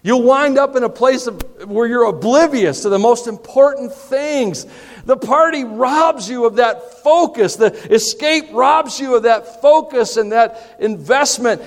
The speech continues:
It puts you in a place where people are taking from you rather than building you and encouraging you. See, that's what the church is supposed to do. That's ecclesia. We build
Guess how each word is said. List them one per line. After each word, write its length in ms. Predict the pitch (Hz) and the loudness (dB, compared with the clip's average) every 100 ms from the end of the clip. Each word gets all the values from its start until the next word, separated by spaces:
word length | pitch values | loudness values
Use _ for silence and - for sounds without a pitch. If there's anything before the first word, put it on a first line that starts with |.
| - | -2
It 220 | 240 - | -2 0
puts 280 | 285 - 311 | -2 0 0
you 140 | 294 | -4
in 60 | 240 | -4
a 60 | |
place 440 | 226 - 254 240 - | -8 -4 -2 -2 -6
where 300 | 202 214 208 - - | -2 0 0 -4 -12
people 360 | - 240 240 208 | -4 -2 2 2
are 120 | 185 | 2
taking 920 | - - 269 269 269 233 208 180 143 | -2 -2 0 0 -4 -8 -8 -8 -10
from 360 | - 196 202 196 | -10 -6 -4 -4
you 220 | 175 156 - - | -6 -6 -12 -8
rather 580 | 147 185 185 185 180 - - _ 131 | -2 0 0 -2 -4 -8 -20 _ -8
than 380 | 165 165 143 | -6 -6 -6
building 600 | 127 190 202 202 170 156 | 2 4 4 2 -2 -2
you 500 | 143 135 123 123 - _ - - | -4 -6 -6 -12 -20 _ -20 -12
and 160 | 135 | -10
encouraging 680 | 131 123 180 156 123 117 98 | -8 -10 -8 -6 -8 -10 -14
you. 180 | 92 87 | -16 -18
See, 160 | - 180 | -6 -2
that's 280 | 165 156 175 | 0 -2 -4
what 260 | 147 - | -12 -12
the 80 | 139 | -20
church 360 | - 202 180 156 | -10 -6 -6 -8
is 100 | 131 | -14
supposed 440 | 147 - 135 - | -14 -10 -10 -12
to 40 | 131 | -12
do. 160 | 147 | -6
That's 240 | 135 147 139 | -4 -4 -6
ecclesia. 560 | 135 123 - 185 143 | -12 -16 -10 -6 -4
We 140 | 127 139 | -4 -10
build 880 | 110 - 180 185 180 143 117 - | -12 -4 0 2 2 2 -2 -10